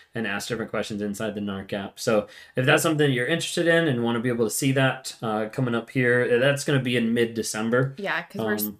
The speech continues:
Speaker 2: we still have, we have vacations, and then we're still moving in the
Speaker 1: Right.
Speaker 2: moving process,
Speaker 1: Yeah,
Speaker 2: like,
Speaker 1: so
Speaker 2: all of that.
Speaker 1: that's gonna be
Speaker 2: So
Speaker 1: mid-December that's gonna start. So in a month, um, she'll be on the narc app, and we'll announce that inside the narc app of when that's happening.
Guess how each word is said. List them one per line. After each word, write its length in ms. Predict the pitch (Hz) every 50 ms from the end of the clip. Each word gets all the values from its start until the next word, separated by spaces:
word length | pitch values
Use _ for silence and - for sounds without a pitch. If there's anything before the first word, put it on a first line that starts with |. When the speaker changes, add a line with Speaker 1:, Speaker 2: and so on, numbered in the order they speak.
| _ -
Speaker 2:
we 80 | 202
still 180 | 196 - 214 202
have, 260 | 190 180 170 170 170
we 80 | 185 180
have 100 | 185 180
vacations, 680 | 185 180 175 196 185 180 180 190 180 180 180 175 175 175
and 300 | 170 170 170 165 165 165
then 100 | 165 160
we're 80 | 160 165
still 180 | - - 165
moving 400 | 165 165 160 156 160 160 156 156
in 120 | - - 165
the 40 |
Speaker 1:
Right. 180 | - 110 101 -
Speaker 2:
moving 140 | 151 151 156
process, 340 | - 143 143 - - - 127
Speaker 1:
Yeah, 80 | 117 101
Speaker 2:
like, 80 | 107
Speaker 1:
so 120 | - - 135
Speaker 2:
all 60 | 131
of 60 | 127
that. 40 | 123
Speaker 1:
that's 160 | - 135 135
gonna 140 | - 156 143
be 80 | 139 135
Speaker 2:
So 60 | 127
Speaker 1:
mid-December 600 | 123 135 135 123 127 113 - - 120 120 120 127
that's 180 | 117 113 110 -
gonna 180 | - 123 117 110
start. 440 | - - 123 123 127 127 - -
So 300 | - - 120 110 107 104 - - - - - _ -
in 100 | 135 123
a 40 | 120
month, 420 | 127 135 156 175 - - - - - _ _ -
um, 360 | 117 120 117 113 110 113 113
she'll 240 | 110 - 135 120 117
be 160 | 117 123 113
on 400 | 117 120 120 117 120 120 117 117
the 140 | 110 120 110
narc 400 | 107 110 110 110 117 113 113 -
app, 320 | 117 110 110 110 - - - -
and 100 | 117 110
we'll 180 | 107 110 120 -
announce 400 | 123 117 107 101 107 107 - -
that 340 | - 117 107 104 - - -
inside 300 | 107 101 - 107 107 101
the 60 | 104
narc 280 | 104 104 104 104 - 110
app 140 | 107 101
of 100 | 110 104
when 100 | 107 104 104
that's 160 | 107 101 -
happening. 460 | 113 104 101 98 - 117 113 113 107